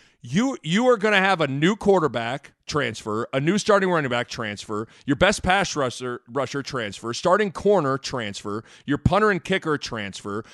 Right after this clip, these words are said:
your best wide receiver is gonna be a transfer. Then your, uh, you need your O C new, need to be solid. You need your new O-line coach to be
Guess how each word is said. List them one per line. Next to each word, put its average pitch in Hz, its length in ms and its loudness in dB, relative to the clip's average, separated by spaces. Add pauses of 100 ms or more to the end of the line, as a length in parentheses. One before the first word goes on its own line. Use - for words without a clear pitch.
your 143 100 0
best 196 260 4
wide 202 180 4
receiver 180 380 -2
is 135 100 -2
gonna 131 160 -4
be 123 120 -4
a 107 40 -4
transfer. 101 720 -8 (300)
Then 180 220 4
your, 160 280 2
uh, 156 40 0
you 160 200 0
need 185 200 0
your 156 160 2
O 180 160 6
C 170 580 -2
new, 147 420 2 (140)
need 135 200 -2
to 127 60 -4
be 120 220 -4 (180)
solid. 107 440 -4 (160)
You 151 100 2
need 175 180 2
your 160 300 2
new 165 240 4
O-line 180 360 4
coach 139 300 -2
to 143 80 -4
be 120 260 -2